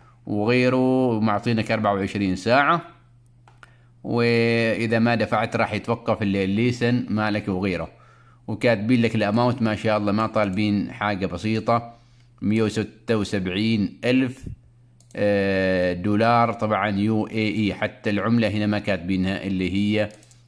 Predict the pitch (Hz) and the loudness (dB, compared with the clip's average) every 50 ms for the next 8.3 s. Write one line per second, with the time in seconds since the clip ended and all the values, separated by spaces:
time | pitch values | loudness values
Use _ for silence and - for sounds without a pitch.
0 | - _ - 101 98 104 104 101 101 95 - 92 85 78 87 101 104 104 113 120 | -20 _ -8 -4 -2 0 0 2 0 0 -2 -6 -8 -4 -2 -2 0 2 2 2
1 | 120 123 123 - - - - - - 101 98 - 104 95 95 98 104 107 101 85 | 2 0 -2 -6 -14 -20 -20 -14 -8 -8 -6 -2 -2 0 2 2 0 0 0 -2
2 | 95 92 - 92 92 90 87 85 101 120 131 143 147 147 - - - - - - | -2 -4 -2 -4 -4 -2 -2 0 2 2 4 4 2 -2 -4 -16 -20 -20 -20 -20
3 | _ - - - - - 113 104 - 117 110 98 107 123 117 113 104 101 92 104 | _ -20 -20 -20 -14 -10 -8 -2 0 0 0 2 2 2 2 2 2 0 0 2
4 | 110 107 101 104 101 92 82 - - - - - - - - - _ _ _ _ | 2 2 4 2 2 0 -2 -4 -8 -16 -20 -20 -20 -20 -20 -20 _ _ _ _
5 | - - 131 131 120 123 127 131 127 123 120 123 151 143 139 127 120 120 113 113 | -4 -2 0 2 2 2 4 4 4 2 2 2 2 2 2 2 2 2 0 0
6 | 110 110 131 135 147 151 156 - - - - - - - 113 113 107 - 123 117 | 2 2 2 4 4 2 0 -2 -6 -12 -20 -18 -10 -6 -4 -4 -2 0 2 2
7 | 117 113 113 110 - 110 113 110 110 104 113 117 117 - 107 101 98 - - 131 | 2 2 0 0 0 0 2 2 2 2 0 -2 0 0 -2 -2 -2 -4 -2 0
8 | 135 139 127 - - | 0 0 0 -4 -10